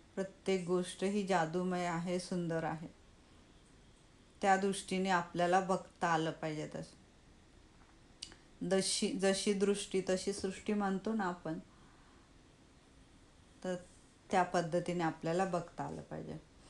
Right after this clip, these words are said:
खरोखरच आपण जर नीट विचार केला तर आपल्या लक्षात येईल की कृतज्ञता हीच आपली सगळ्यात चांगली मैत्रीण आहे. मैत्रीण आपण कोणाला म्हणतो?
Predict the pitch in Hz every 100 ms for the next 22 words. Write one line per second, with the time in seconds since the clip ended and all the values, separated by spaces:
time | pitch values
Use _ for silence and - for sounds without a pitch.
0 | - - - - - 254 262 262 302 302
1 | 269 220 233 233 233 240 247 226 247 262
2 | 240 220 240 208 208 220 208 185 185 214
3 | 185 - 196 220 202 - 202 190 202 190
4 | 185 214 214 208 202 196 202 202 196 202
5 | 208 226 226 - 214 - 202 202 196 175
6 | 196 214 214 214 180 175 175 208 196 165
7 | - 165 160 165 160 - - - - -
8 | - - - - - - - - - 226
9 | 220 247 247 240 240 233 240 226 220 226
10 | 202 185 185 190